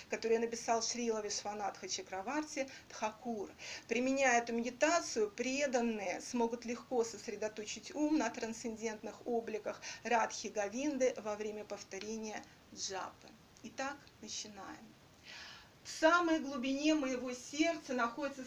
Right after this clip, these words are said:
самая чарующая и прекрасная обитель Шри Вриндавана Дхама. Она окружена искрящейся рекой Ямуной, дочерью горы Калинда. С трёх сторон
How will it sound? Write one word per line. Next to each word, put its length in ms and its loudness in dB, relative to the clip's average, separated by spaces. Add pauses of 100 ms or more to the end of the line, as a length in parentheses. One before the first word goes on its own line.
самая 320 0
чарующая 680 -4
и 120 -6
прекрасная 840 -2
обитель 640 -4
Шри 260 -6
Вриндавана 720 -2
Дхама. 600 -8 (400)
Она 340 4
окружена 840 0
искрящейся 840 0
рекой 500 -6 (200)
Ямуной, 920 4 (280)
дочерью 480 0
горы 260 -2 (100)
Калинда. 600 -2 (340)
С 100 -14
трёх 300 0
сторон 720 4